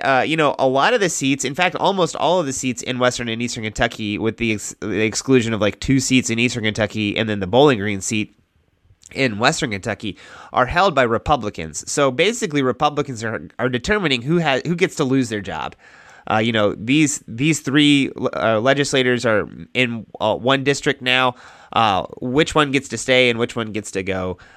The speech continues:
Uh, you know, who's overlapping who? Those are all really hard decisions. And it kind of made it seem, uh,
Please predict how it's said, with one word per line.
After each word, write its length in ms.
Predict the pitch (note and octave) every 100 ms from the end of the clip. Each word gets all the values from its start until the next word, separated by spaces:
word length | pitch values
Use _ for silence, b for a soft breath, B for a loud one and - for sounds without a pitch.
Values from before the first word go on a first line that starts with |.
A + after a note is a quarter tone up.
| B
Uh, 200 | - G#2+
you 80 | G2+
know, 100 | A2+
who's 280 | A#2+ D#3 C3+
overlapping 580 | A#2 A#2 A#2 G#2+ G#2+ G2
who? 180 | A2 G#2+
Those 220 | D#3+ G3
are 100 | E3
all 140 | C3+
really 220 | B2+ B2+
hard 240 | A2+ B2 A2+
decisions. 580 | G#2 - - G#2+ G2+ - B B -
And 120 | D3
it 40 |
kind 200 | C#3+ G#3
of 120 | G3
made 180 | D3 D3+
it 140 | C3+ -
seem, 320 | D#3 D3+ -
uh, 260 | A#2 -